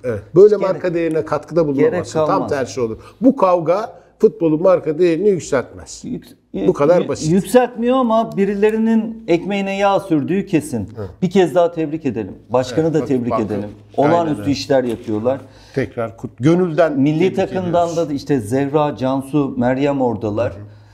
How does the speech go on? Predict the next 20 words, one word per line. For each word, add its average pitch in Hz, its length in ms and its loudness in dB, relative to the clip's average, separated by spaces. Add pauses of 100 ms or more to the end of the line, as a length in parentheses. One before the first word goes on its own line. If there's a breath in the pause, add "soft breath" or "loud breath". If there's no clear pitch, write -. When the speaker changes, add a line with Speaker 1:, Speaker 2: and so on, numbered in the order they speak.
(500 soft breath)
Speaker 2:
Bir 120 80 2
de 151 80 6
o, 147 400 0 (800)
bir 131 100 4
oyuncu 139 480 2
var. 139 180 2 (640)
Turnuvanın 131 480 2
en 135 220 -2
değerli 127 360 2
oyuncusu 123 500 -4
oldu 110 260 -2
işte. - 460 -10 (380)
Hak - 500 -2
mı? 95 180 -6 (520)
Hak - 460 -8
olabilir 104 520 -8
adı. 98 340 -8 (480 soft breath)
Güzel 117 360 4
de 104 120 -2
bir 92 100 -10